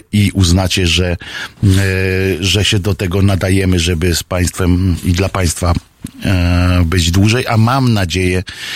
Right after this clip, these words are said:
e, że tak właśnie jest, że spełniamy swoją,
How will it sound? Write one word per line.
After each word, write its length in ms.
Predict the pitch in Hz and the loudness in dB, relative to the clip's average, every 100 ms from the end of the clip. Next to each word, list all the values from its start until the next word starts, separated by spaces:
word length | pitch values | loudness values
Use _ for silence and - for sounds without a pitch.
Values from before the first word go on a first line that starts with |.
| - - - | -10 -10 -4
e, 280 | 95 95 90 | -2 0 0
że 180 | 87 98 | 0 -2
tak 220 | 95 87 | -4 -2
właśnie 420 | 95 92 - 87 | -2 -2 0 2
jest, 260 | 87 95 95 | 2 0 0
że 120 | 87 | 0
spełniamy 500 | - 87 85 80 80 | 0 0 2 0 0
swoją, 380 | - 90 80 | -2 -2 0